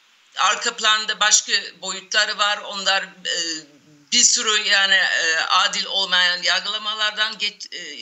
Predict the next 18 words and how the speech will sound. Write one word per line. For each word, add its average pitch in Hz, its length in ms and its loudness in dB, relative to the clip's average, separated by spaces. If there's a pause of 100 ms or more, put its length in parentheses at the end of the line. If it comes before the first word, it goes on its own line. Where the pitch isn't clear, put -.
ge-, - 200 -6
e, 156 440 -4 (360)
geçtiler 190 920 2
geçmişte. 175 720 0 (460)
Bazı 202 280 2
kişi - 360 4
gerçekten 208 640 0
yirmi 196 380 -2
beş 190 160 6
sene, 185 440 0
otuz 196 200 -6
sene 185 380 2
kadar 180 420 0 (300)
cezaevinde 190 640 0
kalıyor. 160 680 -2 (520)
E, 175 80 -2 (420)
ve, 190 260 0 (340)
e, 156 300 0